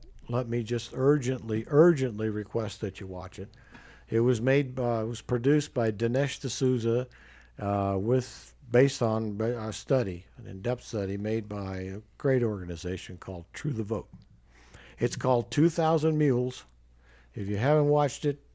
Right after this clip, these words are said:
please do so. I'm gonna give you the, the guts of it. First, we're gonna look at what they did, and then we'll get later how they funded it.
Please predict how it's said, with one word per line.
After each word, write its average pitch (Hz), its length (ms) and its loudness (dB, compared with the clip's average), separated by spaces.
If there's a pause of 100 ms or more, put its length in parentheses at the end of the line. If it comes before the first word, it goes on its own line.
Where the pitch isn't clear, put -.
please 135 880 2 (180)
do 120 180 2
so. 87 360 -6 (340)
I'm - 480 -16
gonna 151 140 2
give 175 180 8
you 170 120 8
the, 123 320 6 (160)
the 127 80 -2
guts 147 360 4
of 90 160 0
it. 90 120 -4 (840)
First, 175 340 4
we're 143 100 4
gonna 143 260 4
look 131 220 0
at 117 180 -2
what 110 380 0
they 73 140 -6
did, 65 420 -8 (140)
and 95 100 -10
then 104 100 -2
we'll 110 120 0
get 123 180 0
later 120 500 -2
how 104 300 -6
they 95 140 -8
funded 80 420 -10
it. - 120 -16